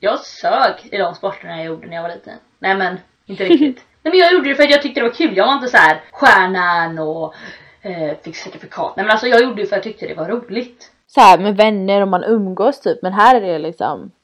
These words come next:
Speaker 2: det är seriöst från en ung ålder, vilket jag
Speaker 1: Mm.
Speaker 2: tycker är sjukt beteende.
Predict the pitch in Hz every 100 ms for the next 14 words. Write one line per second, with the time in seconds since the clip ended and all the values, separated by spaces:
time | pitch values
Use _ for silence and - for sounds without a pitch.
0 | _ - 196 - 180 180 220 175 - 170
1 | 147 - 160 160 160 165 170 165 156 185
2 | 151 131 - _ _ 190 165 - - -
3 | 160 147 143